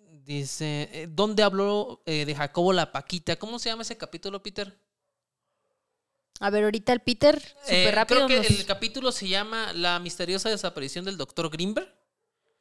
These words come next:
Speaker 1: Si no me equivoco, es por ahí.
Speaker 2: Y es
Speaker 1: Pero
Speaker 2: muy viejito, ¿eh?
Speaker 1: es un, es... ¿fue tu primer capítulo?
Speaker 2: Fue de mis primeros capítulos. Primero hablé del vampiro de Düsseldorf.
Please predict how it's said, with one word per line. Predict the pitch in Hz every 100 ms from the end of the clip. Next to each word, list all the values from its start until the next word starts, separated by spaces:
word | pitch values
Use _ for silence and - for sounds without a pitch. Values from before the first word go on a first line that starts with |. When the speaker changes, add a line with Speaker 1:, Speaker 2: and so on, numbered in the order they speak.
| _ _ _
Speaker 1:
Si | - 165 165
no |
me | 196
equivoco, | 196 180 185 196
es | -
por | - 190
ahí. | 156 226 339 _ _ _ _ -
Speaker 2:
Y | 240
es | 208
Speaker 1:
Pero | 226
Speaker 2:
muy | 269
viejito, | 311 - 233 - 214
¿eh? | 202 214
Speaker 1:
es | - 233
un, | 233 233 233 233 233 233 226 - _ _ _ _ _ -
es... | 202 - - -
¿fue | 208
tu | -
primer | 185 185
capítulo? | - - 240 - _ -
Speaker 2:
Fue | 254 262 277 277
de | 262
mis | 233 -
primeros | 226 233 247 -
capítulos. | - 196 185 185
Primero | - 214 240
hablé | 240 240
del | 240 226 196 185 180 175 180 185 185 185 185
vampiro | 185 185 214 214
de | 202
Düsseldorf. | 180 247 - 190 185 165 160